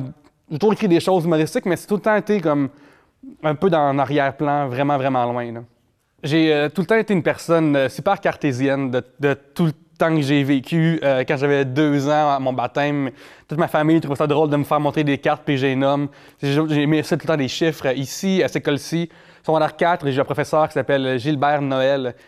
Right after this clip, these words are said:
qui était vraiment le fun au niveau des maths. Et déjà que j'étais très bon en maths, là, il y a, j'ai, j'ai vu que,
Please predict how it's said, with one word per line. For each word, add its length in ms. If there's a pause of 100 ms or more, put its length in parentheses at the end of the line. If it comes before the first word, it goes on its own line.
(140)
qui 100
était 160
vraiment 280
le 60
fun 260
au 80
niveau 140
des 120
maths. 440
Et 220 (340)
déjà 220
que 60
j'étais 180
très 140
bon 160
en 80
maths, 240
là, 160
il 40
y 60
a, 100 (100)
j'ai, 220
j'ai 160
vu 280
que, 320